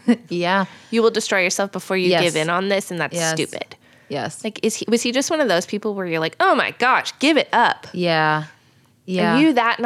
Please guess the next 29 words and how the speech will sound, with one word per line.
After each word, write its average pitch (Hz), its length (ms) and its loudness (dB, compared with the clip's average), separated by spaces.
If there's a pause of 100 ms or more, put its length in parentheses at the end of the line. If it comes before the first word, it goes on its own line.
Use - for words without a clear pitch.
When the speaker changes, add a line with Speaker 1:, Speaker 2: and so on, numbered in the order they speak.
(120)
Speaker 2:
that's, - 80 -4
Speaker 1:
narcissistic? 202 580 0
Speaker 2:
yeah. 165 220 2
Speaker 1:
Are 160 40 0
you 226 160 2
that 185 580 -2 (120)
Speaker 2:
Sure. 165 440 -2 (320)
Speaker 1:
are 214 140 0
you 208 240 0
that 190 320 0
prideful 180 480 -2
that 196 140 0
you 190 180 -4
really 180 340 2
are 185 80 2
gonna 185 220 2
let 175 120 2
your 180 120 0
whole 185 320 0
country 180 640 -2 (400)
burn 196 300 2
to 240 120 2
the 233 100 2
ground 170 580 -2 (680)
before 196 340 -2
you'll 180 260 0
let 160 280 -2
your 160 320 -2
Speaker 2:
Yes. 143 100 -6